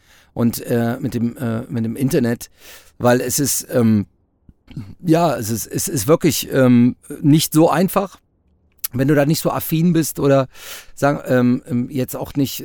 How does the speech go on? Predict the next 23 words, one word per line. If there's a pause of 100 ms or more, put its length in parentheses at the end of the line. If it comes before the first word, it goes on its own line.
weißt
du,
ich
müsste
mir
Leute
engagieren,
die
sich
eigentlich
drum
kümmern. (280)
Ich
will
aber
nicht,
weil
ich
das
gerne
persönlich
machen
will.